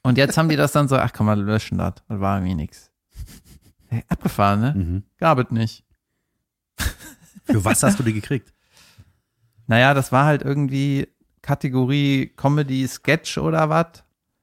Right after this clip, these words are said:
Speaker 1: Und dann war das irgendeine, äh, Ske-, ein Sketchformat, was Caroline gemacht hat und, äh, irgendwas war da besonders, weil es auch parallel irgendwas im Internet war. Keine Ahnung.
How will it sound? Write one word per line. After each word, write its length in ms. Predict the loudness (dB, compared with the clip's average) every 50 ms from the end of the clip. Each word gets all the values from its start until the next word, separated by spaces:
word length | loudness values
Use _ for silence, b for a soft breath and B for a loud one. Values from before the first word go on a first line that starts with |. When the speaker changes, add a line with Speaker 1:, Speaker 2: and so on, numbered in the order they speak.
| _ _ _ _ _ _ _ _ _ _
Speaker 1:
Und 120 | 0 2
dann 160 | 4 4 4 4
war 100 | 4 2
das 160 | 2 0 -2
irgendeine, 800 | -4 -2 0 0 0 0 0 0 0 -2 -2 -2 -2 0 0 -2
äh, 40 | -4
Ske-, 220 | -6 -8 -12 -8
ein 140 | -6 -6 -6
Sketchformat, 540 | -6 -6 -8 -8 -6 -4 -4 -2 -2 -2 -2
was 120 | -6 -6 -4
Caroline 400 | -4 -2 -2 -2 -2 -2 -2 -2
gemacht 300 | 0 -2 -2 -2 -2 -6
hat 140 | -6 -6 -4
und, 360 | -2 -2 -2 -2 -6 _ _ _ _ _ _ _ _ -8
äh, 380 | -6 -4 -2 -2 -2 -2 -4 -6 -8 _ _ _ _ _ _ _ _ _ _ _ _ _ _ _ _ _ _ -6
irgendwas 320 | -4 -2 -2 -2 -2 -4 -4
war 140 | -4 -4 -2
da 160 | -2 -2 -4 -4
besonders, 420 | -6 -4 -4 -2 -2 -2 -2 -2
weil 100 | -4 -6
es 140 | -6 -8 -8
auch 180 | -10 -10 -10 -10 -14
parallel 460 | -16 -10 -8 -6 -4 -4 -2 -4 -4 -4
irgendwas 260 | -4 -4 -6 -6 -6
im 120 | -6 -6 -6
Internet 440 | -6 -6 -6 -6 -6 -6 -8 -8
war. 260 | -8 -8 -8 -8 -10 -12 _ _ _ _ _ _
Keine 240 | _ _ _ -20 -18
Ahnung. 100 | -18 -18